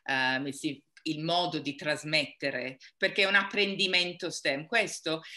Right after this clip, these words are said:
la comunicazione, una delle cose più importanti, cioè come si parla, eh, si spiega, eh,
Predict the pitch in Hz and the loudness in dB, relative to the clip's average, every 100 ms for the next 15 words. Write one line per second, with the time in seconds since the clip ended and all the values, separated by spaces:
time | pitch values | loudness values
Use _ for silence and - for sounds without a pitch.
0 | - - 170 208 208 214 214 233 233 262 | -10 -2 0 0 -2 -2 0 0 2 0
1 | 269 277 - - 247 233 208 202 202 180 | 2 2 -2 -2 0 0 -2 0 -2 -2
2 | 180 185 170 160 139 - - 135 147 - | -2 -4 -4 -8 -10 -8 -10 -10 -8 2
3 | 185 - - 220 202 202 202 202 - - | 4 4 0 -2 4 4 4 -2 -16 -20
4 | - - 208 202 180 170 170 180 185 170 | -20 -6 -6 0 2 2 2 2 2 2
5 | - 156 147 135 131 - 170 - - 170 | -6 -4 -2 -2 -2 -4 -10 -10 0 2
6 | 165 160 165 170 180 _ _ - 147 139 | 4 4 2 2 -4 _ _ -4 -2 -2